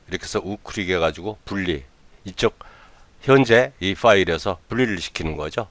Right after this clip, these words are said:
예, 분리. 이렇게 해야 없어집니다. 예, 현재 여러분들은 요 그리기 명령뿐이 안 배웠죠. 예, 수정 명령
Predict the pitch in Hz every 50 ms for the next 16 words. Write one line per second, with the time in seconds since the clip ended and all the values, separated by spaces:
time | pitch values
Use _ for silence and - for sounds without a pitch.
0 | _ - 76 71 - - 95 95 82 78 71 67 - - 82 - 98 95 95 95
1 | 104 - - - - - 92 87 78 80 76 71 69 - 67 - - - - -
2 | - - - - - 104 107 92 82 90 117 120 117 113 117 117 127 104 95 90
3 | 104 107 107 101 104 98 90 101 92 98 107 123 120 - - 90 92 92 92 -
4 | - 117 120 117 123 117 117 120 113 101 87 80 87 95 98 101 92 92 92 92
5 | 92 92 101 101 - - 190 202 104 101 98 87 71 - - - 110 95 76 -
6 | - - - - - - - 90 - - - 120 127 117 113 110 104 101 98 98
7 | 98 107 110 107